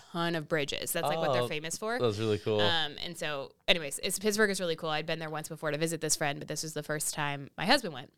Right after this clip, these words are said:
Speaker 1: So it was a wedding in Pittsburgh, in January fourth in Pittsburgh. Let me remind you, all you Texans.
Speaker 2: Cold.
Speaker 1: Freezing.
Speaker 2: <laughs> Freezing.
Speaker 1: Not my cup of tea, but the wedding was beautiful.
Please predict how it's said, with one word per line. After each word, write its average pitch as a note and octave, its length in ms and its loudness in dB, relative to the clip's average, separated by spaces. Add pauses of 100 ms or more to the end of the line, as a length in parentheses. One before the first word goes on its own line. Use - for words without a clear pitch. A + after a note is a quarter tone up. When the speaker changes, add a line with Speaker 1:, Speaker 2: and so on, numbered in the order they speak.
(260)
Speaker 1:
So F#3+ 140 4
it - 20 10
was G3 80 6
a G#3 60 4
wedding G3 260 8
in G#3 140 0
Pittsburgh, F3 420 0
in E3+ 160 0
January F3+ 340 2
fourth B3+ 280 4
in B3 80 0
Pittsburgh. G#3 360 2 (260)
Let D#3+ 120 -2
me F3 100 -2
remind B3+ 260 2
you, A#3+ 80 2
all G#3 120 6
you G#3+ 80 2
Texans. G3+ 440 0
Speaker 2:
Cold. A2 340 4 (340)
Speaker 1:
Freezing. G#3+ 840 6
Speaker 2:
<laughs> - 140 -2
Freezing. A#2+ 600 6
Speaker 1:
Not G#3 300 6
my G#3 320 6
cup G3 200 2
of G#3 60 -4
tea, F#3 200 0
but F3+ 260 0
the G3 60 -2
wedding D#3+ 200 -2
was E3+ 100 -6
beautiful. C3 400 -2